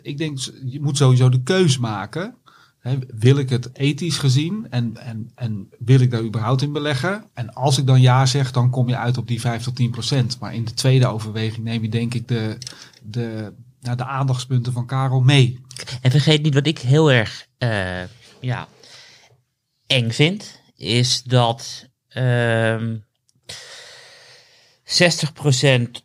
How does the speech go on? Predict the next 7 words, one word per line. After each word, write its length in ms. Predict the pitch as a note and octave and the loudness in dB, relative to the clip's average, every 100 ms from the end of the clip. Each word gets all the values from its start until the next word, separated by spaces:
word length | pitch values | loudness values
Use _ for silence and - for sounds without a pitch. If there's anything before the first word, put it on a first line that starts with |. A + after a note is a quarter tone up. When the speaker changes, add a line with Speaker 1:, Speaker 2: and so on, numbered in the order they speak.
| _ | _
Speaker 2:
van 420 | - B2+ C3+ C3+ | -12 0 2 4
de 260 | C3 A#2 G#2 | 4 4 2
chips 520 | - D#3 B2+ B2 - - | -2 0 0 -2 -6 -6
komt 340 | - B2+ B2 | -4 -2 -2
uit, 400 | - A#2+ A2+ - | 0 -2 -2 -4
eh, 260 | A#2 G#2+ G2+ F#2+ _ _ _ _ - | -2 0 -2 -4 _ _ _ _ -2
Taiwan. 520 | C3 A2 G#2+ D3+ | 2 4 2 0